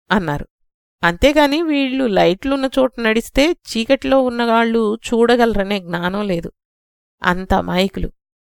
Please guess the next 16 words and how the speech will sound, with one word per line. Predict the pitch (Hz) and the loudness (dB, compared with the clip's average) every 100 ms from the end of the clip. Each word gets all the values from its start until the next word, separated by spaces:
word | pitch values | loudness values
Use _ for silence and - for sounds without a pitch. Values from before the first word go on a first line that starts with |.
| _ _ - | _ _ 2
వాళ్ళు | 233 247 240 | 4 6 4
మా | 202 185 | 2 0
అమ్మమ్మకి | 180 190 262 277 247 | 0 -2 -4 -4 -2
చలిగా | 202 185 190 226 | 0 0 2 0
ఉంటే, | 220 196 202 185 190 _ _ _ _ _ - | 0 0 0 0 -2 _ _ _ _ _ -4
"లైట్లు | 190 196 233 - 330 | 2 2 2 0 2
వేయండర్రా, | 269 226 233 240 233 220 226 | 4 4 2 6 4 6 4
చలేస్తుంది" | 247 247 190 226 - 214 196 202 208 220 - _ _ _ - | 4 4 4 2 0 -4 -2 -2 -4 -6 -12 _ _ _ -2
అనేది. | 185 147 139 - _ - - - - - - _ _ _ _ - - | 0 -2 -4 -16 _ -20 -18 -16 -16 -16 -20 _ _ _ _ -20 -2
మా | 214 | 2
ఇంటి | 226 233 277 330 | 4 2 -2 -2
ముసలమ్మలందరిలో | 240 233 233 233 208 202 208 214 220 | -2 -2 -2 0 -2 -2 -2 -2 0
అమ్మమ్మ | 214 185 196 214 | 0 -2 -4 -6
ధైర్యవంతురాలు. | 196 165 175 190 185 165 - 147 - - _ _ _ _ _ - | -4 -2 -2 -2 -6 -8 -4 -4 -6 -10 _ _ _ _ _ -6
ఒకసారి | 240 - 233 285 | -4 2 2 4
ఏమైందంటే, | 262 269 285 262 240 294 453 349 - | 0 0 -2 -2 -2 0 2 2 0